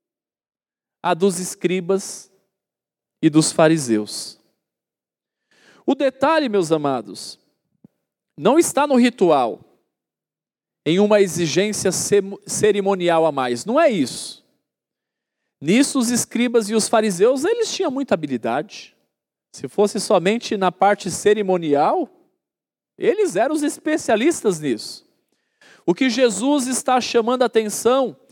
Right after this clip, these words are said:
é pros aspectos bem sutis que devem ser levados em consideração. Ao cumprir o mandamento ao pé da letra de "não matarás",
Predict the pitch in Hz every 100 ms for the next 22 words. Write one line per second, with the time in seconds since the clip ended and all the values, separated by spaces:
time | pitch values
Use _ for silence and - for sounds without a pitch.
0 | _ _ _ _ - 208 - 269 269 247
1 | 240 - - 262 294 - 277 214 151 175
2 | 392 480 440 - 320 294 - 247 294 285
3 | - 233 247 269 254 277 277 247 247 269
4 | 277 302 - 311 294 320 - 226 220 _
5 | _ _ _ _ _ _ _ _ _ _
6 | _ _ _ _ - 285 339 370 359 427
7 | 370 320 294 240 214 254 277 214 196 _
8 | 233 269 214 170 240 254 196 160 139 196
9 | 180 - _ 165 185 240 359 453 440 285
10 | 233 214 - 147 143 214 233 - - -
11 | -